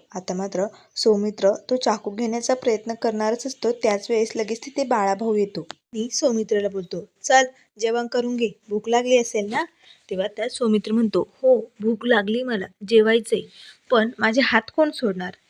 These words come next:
तसं मला जेवताच येणार नाही." तेव्हा लगेच बाळाभाऊ बोलतो, "ही गाठ सोडतोय मी,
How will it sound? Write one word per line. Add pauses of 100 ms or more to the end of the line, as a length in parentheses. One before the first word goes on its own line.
तसं
मला
जेवताच
येणार
नाही." (180)
तेव्हा
लगेच
बाळाभाऊ
बोलतो, (380)
"ही
गाठ
सोडतोय
मी,